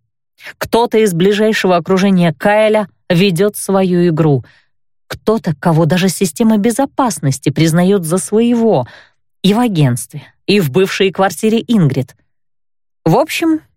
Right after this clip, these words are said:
управление я покинула с чувством тревоги и в сильной задумчивости. А в агентство входила, перебирая в голове всех его сотрудников.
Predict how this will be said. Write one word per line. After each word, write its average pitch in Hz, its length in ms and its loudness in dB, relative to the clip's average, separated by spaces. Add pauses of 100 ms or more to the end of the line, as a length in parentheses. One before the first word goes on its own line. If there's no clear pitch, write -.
(120)
управление 262 640 0
я 254 100 2
покинула 226 520 0
с - 40 -4
чувством 151 500 -2
тревоги 190 580 0 (260)
и 202 120 0
в 196 60 -4
сильной 262 440 2
задумчивости. 160 840 0 (680)
А 160 120 0
в 151 40 -2
агентство 196 520 -2
входила, 240 540 0 (280)
перебирая 202 520 2
в 269 80 -4
голове 262 400 2
всех - 340 -4
его 147 180 2
сотрудников. 143 760 -2